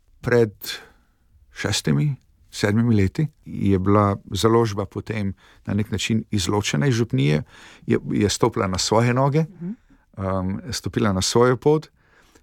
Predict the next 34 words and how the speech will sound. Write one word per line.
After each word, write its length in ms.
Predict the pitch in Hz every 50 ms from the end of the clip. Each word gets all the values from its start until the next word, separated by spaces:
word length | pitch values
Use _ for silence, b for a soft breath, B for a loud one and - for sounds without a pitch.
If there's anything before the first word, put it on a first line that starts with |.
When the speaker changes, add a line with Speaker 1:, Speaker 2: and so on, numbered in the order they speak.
| b _ _
Speaker 1:
in 640 | - 113 113 113 113 113 110 110 110 110 110 107 107 -
od 180 | - 107 98 -
takrat 320 | - 110 - 135 139 135
naprej, 640 | 139 113 98 - 123 120 123 127 123 127 127 127 - -
bi 260 | - 120 113 101 110
rekel, 260 | 104 113 - - 110 113 - - - - - -
sta, 240 | - - - - -
sta 180 | - - - 110
to 160 | - - 117
zdaj 180 | 98 110 117 113
dve 200 | 101 98 113 110
ločeni 460 | 107 113 - - - 127 110 107 104
poti. 380 | - - 101 - - 139 151 147 b b b b b b b b
Zagotovo 540 | - 120 120 120 110 127 - 175 170 160 156
je 180 | 143 135 131 120
pa, 400 | - - 147 139 139 139 147 147 143 - _ _
gre 300 | - - 139 127 139 151
za 120 | 117 135 123
eno 140 | 120 117
manjšo 320 | 101 113 139 160 - - 143
založbo, 520 | 120 147 135 147 156 135 131 165 170 156 - - _ _ _ _ _ _ _ _ -
ki 100 | - 101
torej 360 | - - 117 110 113 110 104
na 100 | 104 101
tržišču 560 | - 110 101 101 110 117 113 - - - 101
ne 140 | 98 101 104
more 320 | 107 110 117 117 117 110
tekmovati, 800 | 104 - 101 - - 104 98 98 107 107 107 104 - _ - - b b b b b b b b b
bi 200 | - 117 101 107
rekel, 260 | 104 104 101 - - 95
s 120 | - -
tem, 260 | - 113 107 107 107 95
da 140 | 95 98 95
bo 520 | 95 95 98 95 95 92 92 92 90 85